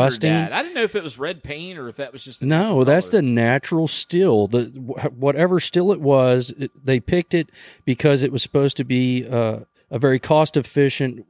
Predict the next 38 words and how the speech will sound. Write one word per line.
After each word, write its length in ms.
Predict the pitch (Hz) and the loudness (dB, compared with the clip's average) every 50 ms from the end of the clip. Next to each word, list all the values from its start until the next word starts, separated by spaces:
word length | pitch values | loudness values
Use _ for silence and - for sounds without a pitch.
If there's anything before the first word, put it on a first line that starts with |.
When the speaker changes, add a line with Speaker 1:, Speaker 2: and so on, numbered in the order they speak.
| _ _ - | _ _ -8
Speaker 1:
uh, 200 | 143 123 113 113 117 | -4 -2 -2 -2 -2
way 380 | 120 117 135 139 143 147 147 | 0 2 4 4 4 4 4
of 260 | 135 131 127 120 - - | 4 2 2 0 0 -2
putting 160 | - 147 156 | -4 -2 -2
the 40 | 143 | -2
bridges 340 | 127 160 170 196 196 156 120 | 0 0 0 0 0 0 -2
up. 100 | 143 147 - | -2 -2 -4
'Cause 120 | - 143 | -4 -4
like 120 | 160 156 139 | -2 -2 -2
I 40 | |
said, 160 | - 214 202 175 | -2 -4 -2 0
they 100 | 139 135 | 0 2
never 300 | 139 143 151 156 175 147 | 2 2 2 2 2 0
have 160 | 165 170 - | -2 -2 -2
to 80 | 170 | -4
paint 300 | 147 - 165 175 202 165 107 | -4 -2 -2 -2 -2 -2 -2
it. 100 | - - _ _ _ _ _ _ _ _ _ _ _ - | -4 -8 _ _ _ _ _ _ _ _ _ _ _ -4
It 200 | 139 135 131 123 | -4 -4 -2 0
doesn't 340 | 131 139 139 135 147 143 113 | 2 2 2 2 2 0 0
rust 320 | 139 143 139 139 - - - | 2 2 2 2 0 -2 -4
out. 260 | 160 160 113 87 - _ _ _ _ _ _ _ _ _ _ _ _ _ _ - - | -4 -6 -8 -10 -12 _ _ _ _ _ _ _ _ _ _ _ _ _ _ -14 -10
Speaker 2:
How 60 | 226 | -8
much 260 | 277 285 247 - - | -6 -6 -6 -8 -10
does 160 | - 143 123 131 | -12 -12 -12 -10
this 120 | 123 - | -12 -10
bridge 320 | - - 123 123 117 101 101 | -6 -2 0 0 0 0 -2
weigh? 320 | 104 110 104 95 90 90 87 | -4 -2 -2 -2 -4 -6 -8
Take 200 | - 196 226 208 | -8 -8 -8 -8
a 60 | 131 | -8
guess. 540 | 107 107 101 92 80 76 - - - - - _ _ _ _ _ _ _ _ _ _ _ - | -8 -6 -6 -6 -8 -8 -10 -12 -14 -14 -16 _ _ _ _ _ _ _ _ _ _ _ -2
Speaker 1:
Mm, 1040 | 143 147 143 135 127 123 120 117 117 117 113 113 110 107 107 104 104 101 101 95 92 - - - - - - _ _ _ _ _ - | 0 2 4 4 4 4 4 4 4 4 2 2 2 2 2 2 0 0 -2 -2 -6 -8 -16 -20 -20 -20 -20 _ _ _ _ _ 0
I 40 | 110 | 2
don't 180 | 120 117 110 104 | 2 2 2 2
know. 160 | 104 104 107 | 2 4 4
Let's 180 | 117 120 110 | 4 4 2
say 840 | - - - 131 123 123 120 117 117 117 117 117 113 113 113 92 - - - - - - - _ _ _ _ _ _ _ | 2 2 2 2 4 4 4 4 4 4 4 2 2 0 -2 -4 -6 -10 -14 -16 -20 -20 -20 _ _ _ _ _ _ _
ten 220 | - - 127 120 120 | 0 0 2 2 4
million. 420 | 123 123 127 127 131 127 123 110 | 2 2 2 2 0 0 -2 -6